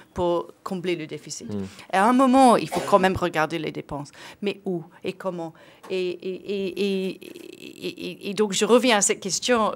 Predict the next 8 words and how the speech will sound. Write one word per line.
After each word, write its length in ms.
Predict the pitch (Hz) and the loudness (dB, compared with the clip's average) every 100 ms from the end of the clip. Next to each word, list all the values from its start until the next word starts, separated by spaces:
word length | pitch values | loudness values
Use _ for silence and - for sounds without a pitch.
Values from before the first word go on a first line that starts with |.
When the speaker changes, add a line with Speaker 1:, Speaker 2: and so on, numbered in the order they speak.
| - | -6
Speaker 1:
euh, 300 | - - 147 | -12 -10 -8
de, 180 | 170 | -8
du 160 | 160 180 | -8 -4
sous-titre. 640 | 170 202 - 294 277 185 | -4 -4 0 0 0 0
C'était 320 | 170 190 202 | 0 0 -2
provocateur 680 | 202 - 233 220 220 214 285 | -2 0 4 4 4 6 4
parce 160 | 226 214 | 4 0
que 220 | 240 | 2